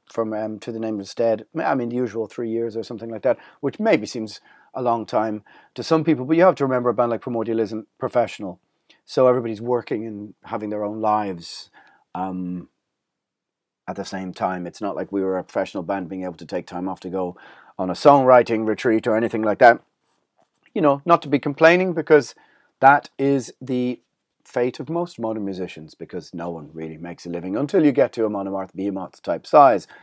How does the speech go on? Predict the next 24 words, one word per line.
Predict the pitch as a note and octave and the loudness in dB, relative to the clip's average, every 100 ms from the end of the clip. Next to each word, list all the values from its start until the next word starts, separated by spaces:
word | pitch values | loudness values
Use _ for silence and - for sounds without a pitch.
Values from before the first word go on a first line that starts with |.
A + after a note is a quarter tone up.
| _ _ _ | _ _ _
but | - | -14
I | E2+ | -12
digress. | E2+ E2+ B2+ G#2 - - - - - | -10 0 2 2 -6 -20 -20 -20 -20
So | - - G3+ G3+ G3 _ _ _ _ _ _ _ _ _ _ _ _ _ - | 4 12 12 12 8 _ _ _ _ _ _ _ _ _ _ _ _ _ 2
Chris | F3 F#3+ | 6 6
Fielding | - E3+ E3 E3 | 8 8 8 6
recorded | D#3+ D3+ D#3+ D3 C#3+ | 4 4 6 6 4
it | D3 - | 2 0
in | - C3+ C3 | -2 0 -2
full. | - _ _ D3 D3+ D#3 D#3+ - _ _ _ | -6 _ _ 10 12 12 8 2 _ _ _
Um, | B2+ C3+ C3+ C3+ - _ _ _ _ _ - | 10 10 10 2 -6 _ _ _ _ _ -8
the | D3 | -6
production | - D3+ D#3 - D3 C3 _ | 0 0 0 -4 -6 -6 _
is | A2+ G#2+ | -6 -6
punchy, | - - D#3 D3+ D#3 C#3 | -6 0 0 0 -2 -2
powerful, | - C#3 C#3+ C#3 D3+ | 2 4 4 2 -2
yet | C3+ D#3 - | 2 4 4
raw, | D3 C#3 D3 D#3+ D#3+ - _ | 4 8 10 10 6 -8 _
still | - F3 | -8 -2
has | D3+ D3+ | 0 4
our | C#3+ C#3 | 6 4
character | - - D3 D#3 D#3 D3 | 2 4 6 8 4 -2
to | - C#3 | 0 0
it. | C#3 | 0